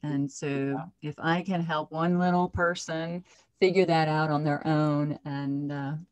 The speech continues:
Speaker 1: you know, and, and wake up and say, "You know what? You're not right. I am beautiful,"
Speaker 2: Mm.
Speaker 1: and find their beauty, then I've done my job. So.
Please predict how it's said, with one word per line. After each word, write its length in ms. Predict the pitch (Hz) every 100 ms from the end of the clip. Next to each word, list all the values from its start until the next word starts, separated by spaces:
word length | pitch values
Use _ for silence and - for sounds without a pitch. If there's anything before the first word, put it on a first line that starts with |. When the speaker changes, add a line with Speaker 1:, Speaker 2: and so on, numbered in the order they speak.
| _ _ _ _ _ _ -
Speaker 1:
you 100 | 160
know, 120 | 143
and, 180 | 139 160 -
and 320 | 160 151 262 -
wake 300 | 156 160 165
up 140 | 160 170
and 100 | 170
say, 260 | 165 156 -
"You 140 | 185
know 120 | 190
what? 240 | 175 175 165
You're 140 | 180
not 220 | 170 165
right. 320 | 160 170 139 -
I 180 | 156 160
am 180 | 165 170
beautiful," 520 | 131 - - - - _ _ _ -
Speaker 2:
Mm. 60 |
Speaker 1:
and 260 | 151 143 139 - _ -
find 280 | 143 151
their 80 | 147
beauty, 380 | 139 156 160 165
then 140 | 151 143
I've 160 | 139
done 180 | 139 143
my 80 | -
job. 400 | - - 92 - -
So. 180 | - -